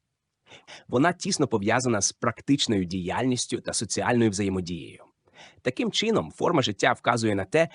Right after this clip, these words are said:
що розуміння мови є неможливим без врахування реальних умов,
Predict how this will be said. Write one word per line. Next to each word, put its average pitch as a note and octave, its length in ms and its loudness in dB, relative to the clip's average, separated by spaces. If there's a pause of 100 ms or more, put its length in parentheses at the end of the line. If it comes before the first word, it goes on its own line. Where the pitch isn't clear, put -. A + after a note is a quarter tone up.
що - 180 0
розуміння B2 480 6
мови B2 320 4
є G#2+ 180 2
неможливим B2 760 4 (220)
без A2+ 180 0
врахування A#2 640 2
реальних A2 640 0
умов, B2+ 460 0